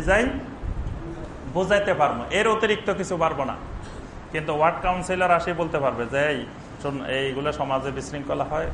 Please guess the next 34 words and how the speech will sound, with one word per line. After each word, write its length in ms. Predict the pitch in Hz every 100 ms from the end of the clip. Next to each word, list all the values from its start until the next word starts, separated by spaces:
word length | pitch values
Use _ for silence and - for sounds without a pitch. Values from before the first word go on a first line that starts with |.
| - -
খবরদার 360 | - 147 139 143
এগুলো 200 | 123 127 120
করিস 220 | 123 113 -
না। 100 | 95 - - - - - - - -
উন-, 220 | 147 - 156
উনারটা 320 | 180 180 208
কিন্তু 200 | 196 196
আরেকটু 320 | 185 170 -
কড়া। 300 | 185 175 151 107 - - - - - - -
হ্যাঁ, 180 | 120 110 - -
আরেকজন 460 | 135 156 175 151 214
আরো 180 | 196 185 208
উপরে 240 | 185 190 175
যাবে, 200 | 175 190 220 175
মন্ত্রী 240 | 160 165 165
বলবে 240 | 156 151
যে 80 | 170 -
খবরদার 340 | 175 175 175 151
এখানে 220 | 165 170
কোনো 220 | 175 175 175 - 143
গান 200 | 156 160 160
বাজনা 260 | 151 156
কিচ্ছু 260 | 151 151 175
হতে 160 | 160 160
পারবে 220 | 151 143
না, 80 | 127
সব 180 | 120 156 156
স্টপ, 300 | - 156 127 - - - - - - -
বাস 160 | 139 143 - - - - 208
সাথে 180 | 196
সাথে 200 | 185 175
বন্ধ। 280 | 160 151 131 113 107 - - -
তাহলে 180 | 151 160 156 156
আমার 260 | 170 208